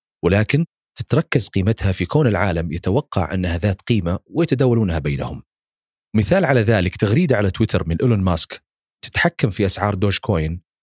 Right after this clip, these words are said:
تارة يصرح بدعمه كمصدر دفع لشراء سيارات تسلا، وتارة يذكر أنه سيطلق قمر صناعي وسيتم دفع كامل تكاليفه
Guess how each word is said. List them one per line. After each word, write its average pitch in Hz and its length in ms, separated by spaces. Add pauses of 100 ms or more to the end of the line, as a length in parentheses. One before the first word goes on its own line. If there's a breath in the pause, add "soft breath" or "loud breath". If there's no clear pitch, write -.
(220)
تارة 170 220
يصرح 107 400
بدعمه 90 400
كمصدر 90 520
دفع 82 320
لشراء 82 360
سيارات 85 440
تسلا، 87 320 (300)
وتارة 151 300
يذكر 135 320
أنه 101 160
سيطلق 101 520
قمر 95 220
صناعي 87 460
وسيتم 82 460
دفع 87 380
كامل 131 340
تكاليفه 87 600